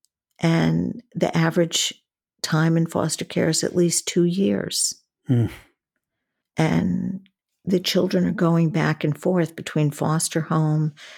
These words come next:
Speaker 1: and their biological family. And if it isn't well sustained, then they'll be back in foster care.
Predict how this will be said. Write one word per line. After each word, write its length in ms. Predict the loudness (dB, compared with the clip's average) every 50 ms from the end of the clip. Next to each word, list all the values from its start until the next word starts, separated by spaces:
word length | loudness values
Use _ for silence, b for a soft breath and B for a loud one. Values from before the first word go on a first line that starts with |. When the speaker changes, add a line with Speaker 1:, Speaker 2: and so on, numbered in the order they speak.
| B B B B B
Speaker 1:
and 160 | 0 2 2
their 80 | 0 0
biological 800 | 0 0 2 2 2 2 2 2 2 0 0 -2 0 0 -2 -2
family. 1000 | 0 0 0 2 2 2 2 0 0 2 2 2 2 2 2 2 0 0 -2 -4 -4
And 220 | -2 0 0 0
if 180 | -2 -2 -2 0
it 160 | -2 0 0
isn't 380 | -2 -2 0 0 0 0 2 2
well 200 | 2 2 2 0
sustained, 840 | 0 0 0 2 0 0 2 2 2 2 2 2 2 2 0 0
then 180 | 0 0 0 2
they'll 100 | 0 0
be 320 | 0 0 0 0 -2 -6 B B B B B B B B
back 460 | -4 0 2 2 2 2 0 -2 0
in 100 | -2 -2
foster 540 | 0 -2 -2 0 0 0 -2 -2 -2 -4 -4
care. 580 | -4 -4 -2 0 2 2 2 2 2 0 -2